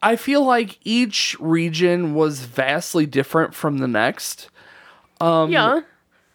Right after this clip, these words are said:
Speaker 1: the regions were very big, so I can see where that would feel redundant, where, like, the region is so big that it all kinda looks the same all the way through. But as soon as you go to the next region, it looks vastly
Speaker 2: Yes.
Speaker 1: different than the region before.
Speaker 2: Hence why I gave it a nine.
Speaker 1: Right, okay.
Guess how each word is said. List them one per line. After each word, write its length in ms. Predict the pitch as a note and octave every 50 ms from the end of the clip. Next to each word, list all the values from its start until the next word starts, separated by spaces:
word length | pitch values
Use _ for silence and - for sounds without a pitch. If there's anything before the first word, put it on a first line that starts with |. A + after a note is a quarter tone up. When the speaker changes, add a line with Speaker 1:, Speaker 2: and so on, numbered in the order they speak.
| _ _ -
Speaker 1:
the 220 | E3+ D#3+ - G#3
regions 560 | G3+ F3+ F3+ A3 A#3+ A#3+ A3 C4 D4 C4+ A#3 A3
were 180 | F#3+ F#3+ E3+
very 580 | D#3 C3 B2 B2+ B2+ D#3+ E3 F#3 A3+ B3+ B3 G#3+
big, 480 | D3+ - C#3+ C#3+ D3 D#3+ G3 G3 G#3
so 240 | G3 - - G#3 F#3+
I 100 | F#3 F#3+
can 200 | F#3+ - G#3 F#3+
see 320 | - - - - B3 B3 B3+
where 440 | A3 G#3 G3 F#3 F3 D#3 D#3 C#3+ -
that 260 | F3 D#3+ D#3 E3 F3
would 180 | A3 A#3 G#3 -
feel 220 | - B3+ A3+ A3+
redundant, 720 | A3+ A#3+ G#3+ G3 A3 A3+ A3+ A#3 A#3+ A#3+ A#3+ A#3 - -
where, 160 | F#3 F#3+ F#3
like, 380 | E3 D3+ D#3 D3+ C#3+ C#3+ - - - - - - - _ -
the 100 | - G3
region 420 | F3+ E3+ G#3 B3 B3+ B3+ C4 C4+ A#3+
is 140 | G3 E3+ -
so 260 | - - F#3 F#3 F3
big 380 | D#3 C#3 D#3+ D#3 D#3 C#3+ C3+
that 120 | C3 C#3+ C#3+
it 120 | D3 C3+
all 200 | C3 C3 C#3 C#3+
kinda 300 | C#3+ - - D#3 D3 D3
looks 280 | C#3 C#3+ C#3+ - - -
the 80 | C3
same 340 | C3 - - B2 C#3+ D#3 D3
all 100 | C#3 C3+
the 80 | B2+ A#2+
way 140 | A2+ A#2 A#2
through. 400 | - - A#2+ A#2+ B2+ D#3 G3 - - - - - - -
But 80 | - A3
as 80 | A3 -
soon 160 | - C#4+ E4
as 120 | G4+ - -
you 80 | B3+
go 100 | B3 B3
to 60 | A#3
the 60 | A3 G#3+
next 260 | G3 F#3+ F3+ - -
region, 380 | G3 A#3 C4 A#3+ - G3+ F3 D3+
it 20 |
looks 240 | C3 F3 A#3 - -
vastly 520 | C#3 C3 D3+ D#3+ F3 G#3 - - F3+ F3+
Speaker 2:
Yes. 100 | D#4+ -
Speaker 1:
different 340 | - - F4+ - F3 C#3 -
than 140 | E3 D#3+ D#3
the 80 | D3+ D3+
region 320 | D#3+ E3+ D#3+ D3 E3 C#3+
before. 460 | C3+ - - C#4+ C4+ F3+ G2 C2+ E2+
Speaker 2:
Hence 440 | - - F4 G4+ G#4 A4 - - -
why 200 | G#4 G4 F4+ F4 F#4
I 60 | G4
gave 280 | E4 - E4+ E4+ F4 E4+
it 80 | G#4 A4
a 80 | A4+ A4+ A4+
nine. 300 | E4 A3 G3+ G3+ A3 B3+
Speaker 1:
Right, 220 | C#4 A#3 E3+ D#3 D3+
okay. 400 | F3 A3 - F3+ C3+ A2 C#3+